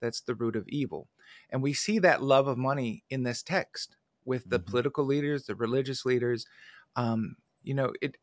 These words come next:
Speaker 1: it, yes, it takes money to run a church, to, to do programming and, and, and whatnot, but it's when the desire to have more and more and more takes over and above the worship of the Lord and keeping God at the center,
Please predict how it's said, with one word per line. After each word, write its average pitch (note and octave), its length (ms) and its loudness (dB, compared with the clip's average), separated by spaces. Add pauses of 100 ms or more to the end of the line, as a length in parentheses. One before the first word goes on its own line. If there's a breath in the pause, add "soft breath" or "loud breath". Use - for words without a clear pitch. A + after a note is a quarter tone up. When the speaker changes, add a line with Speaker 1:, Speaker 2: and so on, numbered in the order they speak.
Speaker 1:
it, - 160 -8 (100)
yes, D#3+ 300 4
it B2 100 0
takes D3+ 240 -2
money C3 240 0
to A#2 60 -6
run A#2+ 180 -2
a A#2 40 -4
church, - 440 -2
to, A2 200 -2 (140)
to B2 120 -6
do B2 160 -4
programming C3 580 -2
and, A2+ 220 -4
and, A2 240 -4
and A2+ 160 -4
whatnot, A#2+ 420 0 (520 loud breath)
but D3 280 4
it's C#3 260 -4
when C#3 460 -2 (320)
the C3 160 2
desire C3 640 6
to C3+ 100 -8
have B2+ 460 0
more B2 300 -2
and C3+ 100 -2
more B2+ 180 0
and A#2+ 80 -4
more A#2+ 420 0 (260 soft breath)
takes - 400 -4
over C#3 540 4 (380)
and B2 160 -2
above A#2 680 4 (400)
the A#2+ 80 -2
worship C3 480 0
of B2+ 80 -10
the B2+ 100 0
Lord A#2+ 420 2
and A#2+ 140 -10
keeping A#2 280 -4
God A2 220 2
at G#2 140 -4
the F2+ 80 -10
center, A#2+ 500 -4